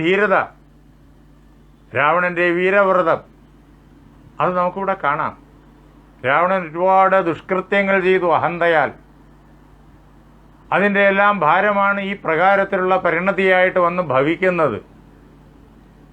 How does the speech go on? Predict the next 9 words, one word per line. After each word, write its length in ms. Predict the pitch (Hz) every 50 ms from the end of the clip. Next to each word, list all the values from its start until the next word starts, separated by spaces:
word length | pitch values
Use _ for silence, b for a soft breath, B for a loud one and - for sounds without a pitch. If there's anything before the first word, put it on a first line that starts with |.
| - - - -
അതോടൊപ്പം 500 | 107 117 127 135 143 147 143 143 160 165 156
രാവണൻ്റെ 460 | 135 123 120 131 143 156 151 147 147 147 120 110
വീരത, 320 | 120 135 139 147 139 139 113 - - - - - - - - - - - - - - - - - - - - - - - - - - - - - - - - 127
അത് 180 | 135 151 180 165 151 147 143 - - _ _ _ _ _ _ _ _ -
അവിടങ്ങളിലെല്ലാം 960 | 117 135 160 175 175 175 180 185 190 185 175 160 160 175 185 196 202 208 202 185
പ്രകടമാകുന്നുമുണ്ട്. 1000 | 160 135 127 147 160 190 202 208 202 202 196 208 196 196 202 190 190 185 170 170 143 110 - - - - - - - - - - - - - - - - - - - - - - - - - - - - - - -
എന്നിട്ട് 240 | 139 160 180 185 202 202 185
രാവണൻ 300 | 170 180 208 220 226 220 214
പറഞ്ഞു, 280 | 214 208 214 208 214